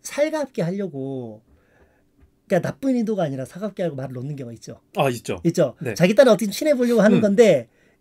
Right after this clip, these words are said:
Speaker 1: 있죠. 그럴
Speaker 2: 있죠.
Speaker 1: 땐 어때요?
Speaker 2: 뭐,
Speaker 1: 괜찮아요?
Speaker 2: 그냥 "뭐지?"
Speaker 1: 뭐지? 그런,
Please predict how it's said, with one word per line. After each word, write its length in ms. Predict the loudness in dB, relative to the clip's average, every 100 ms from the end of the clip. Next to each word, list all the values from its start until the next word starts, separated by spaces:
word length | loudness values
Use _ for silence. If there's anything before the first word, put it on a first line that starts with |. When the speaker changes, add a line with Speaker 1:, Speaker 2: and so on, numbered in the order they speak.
| -10
Speaker 1:
있죠. 240 | -2 0
그럴 140 | 0 -2
Speaker 2:
있죠. 60 | 4
Speaker 1:
땐 140 | 4 4
어때요? 300 | -2 2 2
Speaker 2:
뭐, 160 | 0 -10 _ _ _ _ _ _
Speaker 1:
괜찮아요? 380 | -6 -4 -6 -6
Speaker 2:
그냥 200 | -8 -10 _
"뭐지?" 420 | -14 -12 -12 -14 _ -6
Speaker 1:
뭐지? 280 | -2 2
그런, 240 | 4 4